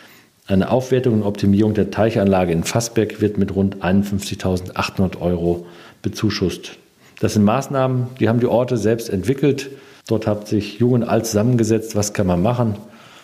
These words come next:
Und die Dorfgemeinschaft werden die Maßnahmen dann auch begleiten und größtenteils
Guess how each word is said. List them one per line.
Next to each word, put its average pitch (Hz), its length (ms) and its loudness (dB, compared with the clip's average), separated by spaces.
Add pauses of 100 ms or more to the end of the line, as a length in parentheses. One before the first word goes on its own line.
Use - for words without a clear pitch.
(120)
Und 104 600 -2
die 101 80 -2
Dorfgemeinschaft 98 1000 0
werden 98 300 2
die 98 80 0
Maßnahmen 98 580 0
dann 95 160 0
auch - 140 -6
begleiten 90 580 0
und 98 260 -2
größtenteils - 920 -4